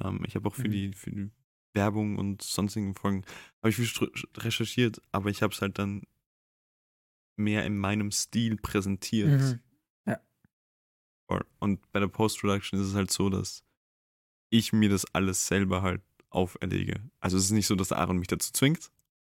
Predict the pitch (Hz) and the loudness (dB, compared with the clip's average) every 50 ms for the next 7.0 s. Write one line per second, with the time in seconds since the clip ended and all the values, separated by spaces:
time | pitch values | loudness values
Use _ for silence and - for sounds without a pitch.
0 | _ _ _ _ _ _ _ _ _ _ - 113 101 98 101 101 104 104 113 110 | _ _ _ _ _ _ _ _ _ _ -6 -4 -4 -4 -4 -6 -8 -10 -14 -16
1 | - - - - _ _ _ - 110 - - 117 110 120 117 127 123 123 127 117 | -16 -16 -20 -20 _ _ _ -4 0 2 4 6 6 6 8 8 6 6 6 6
2 | 107 104 107 117 113 - - 123 120 120 113 113 117 113 113 113 110 107 104 107 | 4 4 4 4 4 2 2 2 2 2 2 2 2 2 4 4 4 4 2 2
3 | 107 101 - - - - 104 104 104 - - - - 110 117 127 113 101 101 107 | 0 -2 -4 -4 0 2 4 4 4 2 2 2 4 6 6 6 6 6 6 4
4 | 110 107 98 - - - - - - 143 - - - - 151 135 - - - _ | 2 0 -2 -8 -16 -20 -10 -4 -2 -2 -2 -4 -8 -12 -12 -12 -12 -16 -20 _
5 | - - _ - - - - - - - - - - 151 127 - - - 151 151 | -20 -20 _ -10 -10 -10 -10 -10 -12 -14 -8 -2 0 0 0 0 -2 -2 0 0
6 | - - - - _ _ _ - - - 104 98 98 104 101 98 98 101 101 101 | 0 -2 -6 -20 _ _ _ -12 -4 0 2 4 4 4 4 4 2 0 -2 -6